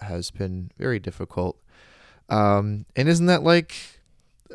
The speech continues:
a Jew? Isn't it such a Jew thing to do to, to make this about me somehow? 'Cause that's what we're seeing. Uh, <laughs> all these people making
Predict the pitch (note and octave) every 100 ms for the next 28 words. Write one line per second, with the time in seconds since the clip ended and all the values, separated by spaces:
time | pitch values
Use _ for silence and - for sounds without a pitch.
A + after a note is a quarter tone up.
0 | - C#3+ D3+ D3 D#3+ D#3+ D#3+ - C#3+ C3+
1 | - D#3 D3 B2 - B2 B2 C3 B2 A#2
2 | A2+ A2+ - A2+ G2+ G2+ G2+ - - G#2
3 | G#2 F#2+ G2 G2+ - G#2+ G#2 G2 G2 -
4 | - _ _ - - - _ - G#2 F#2+
5 | F#2+ - - F#2+ - F#2+ F2+ F2+ F#2 G2
6 | _ _ - - - _ - G#2 G2+ G2+
7 | - - - - - _ - G3+ E3 -
8 | A2+ - C3 - A2+ G#2+ A2 G2+ G#2 -
9 | G#2 G2+ G2+